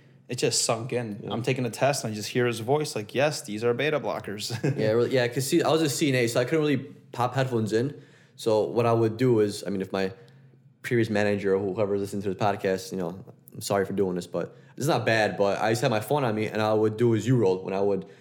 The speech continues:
Speaker 2: you know, uh,
Speaker 1: Do what?
Speaker 2: get
Speaker 1: You said you
Speaker 2: you
Speaker 1: rolled?
Speaker 2: rolled? Yeah,
Speaker 1: Okay.
Speaker 2: so when I would get, like, a patient ready for, you know, for, for the morning, help them get dressed, and they didn't really need any help, just, like, standby supervision, 'cause it was rehab center, so we just rehab these, these patients and then,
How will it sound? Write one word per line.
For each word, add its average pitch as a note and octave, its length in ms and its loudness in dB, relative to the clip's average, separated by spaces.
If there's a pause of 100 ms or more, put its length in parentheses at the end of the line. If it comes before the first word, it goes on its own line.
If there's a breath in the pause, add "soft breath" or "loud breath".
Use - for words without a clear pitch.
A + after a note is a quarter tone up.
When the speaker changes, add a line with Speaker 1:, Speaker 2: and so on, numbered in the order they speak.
(320 loud breath)
Speaker 2:
you G#2+ 120 -4
know, F#2+ 240 0 (160)
uh, F2+ 180 2
Speaker 1:
Do A#2+ 120 4
what? G#2+ 180 4
Speaker 2:
get A2+ 80 -6
Speaker 1:
You A2 100 -6
said G#2+ 140 -8
you A2 120 -2
Speaker 2:
you A#2+ 60 4
Speaker 1:
rolled? B2+ 120 6
Speaker 2:
rolled? C3+ 360 0
Yeah, A2 120 2
Speaker 1:
Okay. G#2 100 0
Speaker 2:
so A#2 100 2
when A2 100 0
I A2 60 2
would G#2+ 180 2
get, A2 120 2
like, A2 120 0
a G#2+ 40 -4
patient A2 280 -2
ready G#2+ 160 0
for, G2+ 480 0
you G2+ 140 -4
know, G2 140 2
for, - 380 -6
for A2+ 120 -2
the G#2+ 80 4
morning, G#2+ 300 2
help G#2 160 0
them G#2+ 80 -4
get G2+ 140 2
dressed, G#2+ 380 0
and G2+ 220 -4 (400 loud breath)
they A2 80 2
didn't G#2+ 160 4
really G#2 120 0
need A2 140 0
any A2+ 140 2
help, B2 180 0
just, G2+ 160 -4
like, F#2+ 120 0
standby G#2+ 380 0
supervision, A#2 420 -2
'cause A#2 100 0
it B2+ 40 4
was A2+ 100 2
rehab A#2 280 2
center, F2+ 180 -2
so F#2 200 -2
we G2+ 160 -2
just F#2+ 140 -4
rehab G2 280 0
these, G2 220 -8
these G2+ 120 -10
patients G2+ 400 -4
and F2 100 -4
then, F2 180 -6